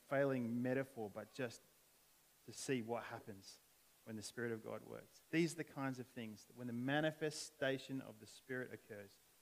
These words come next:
we see happen. People are drawn towards Jesus, not through our brilliance, through the Holy Spirit, his power and wisdom and love.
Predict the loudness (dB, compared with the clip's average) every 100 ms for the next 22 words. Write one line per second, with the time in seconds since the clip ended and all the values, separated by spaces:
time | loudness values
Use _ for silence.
0 | -20 -14 -6 -2 0 0 -4 -10 -16 -20
1 | -20 -20 -20 -20 -14 -8 -6 -2 2 2
2 | 2 -4 -6 -8 -18 -20 -20 -14 2 2
3 | 4 6 10 8 6 -2 -2 -4 -8 -10
4 | -12 -18 -20 -20 -20 -20 -20 -20 -20 -20
5 | -20 -20 -20 -20 -20 -20 -20 -20 -20 -20
6 | -8 -4 0 0 0 -4 -2 -2 -4 -10
7 | -12 -12 -2 2 4 2 0 0 0 -2
8 | -6 -6 -8 -4 -2 -2